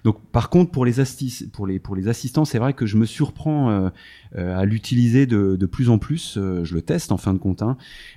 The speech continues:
euh, et je, je dois pas être le, le seul à le challenger. Et récemment, j'ai fait l'acquisition d'un Google Pixel quatre, euh, donc le dernier, euh, téléphone de,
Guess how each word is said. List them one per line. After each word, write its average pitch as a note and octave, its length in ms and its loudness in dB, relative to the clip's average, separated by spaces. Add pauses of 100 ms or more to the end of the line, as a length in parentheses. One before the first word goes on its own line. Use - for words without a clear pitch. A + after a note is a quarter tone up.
euh, F2 320 -4
et F2+ 160 0
je, F#2 100 0
je F2+ 100 -2
dois E2 120 -4
pas B2 100 2
être B2 120 -4
le, F#2 220 0
le F#2 120 -4
seul G#2 260 -4
à F#2+ 60 0
le F2 40 -2
challenger. A2 640 4 (480)
Et G2+ 160 0
récemment, B2 440 4
j'ai G#2+ 100 2
fait G#2 160 -2
l'acquisition A2 560 -4
d'un G2 100 0
Google G2+ 340 -4
Pixel F2 420 -8
quatre, - 400 -8
euh, F2+ 340 -8
donc E2+ 220 -8
le E2+ 60 -4
dernier, F#2+ 420 0
euh, E2+ 80 -10
téléphone F#2 500 -8
de, D#2+ 240 -10